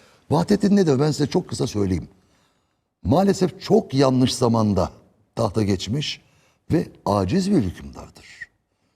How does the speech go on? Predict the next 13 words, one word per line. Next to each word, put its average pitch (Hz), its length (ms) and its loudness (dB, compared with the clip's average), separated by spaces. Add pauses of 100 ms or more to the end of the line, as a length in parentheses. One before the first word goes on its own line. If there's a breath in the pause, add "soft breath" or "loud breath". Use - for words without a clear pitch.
(180)
Çok - 320 2
hataları 120 560 2
vardır. 135 340 -2 (880)
Çok 185 200 0
hataları 76 440 -6
vardır. - 480 -20 (840)
E, 120 40 2
e, 120 240 2 (2250)
kalkıp 139 500 -2
bir 143 140 2
idam 117 340 2
fermanı 113 440 0
çıkartması. - 600 -10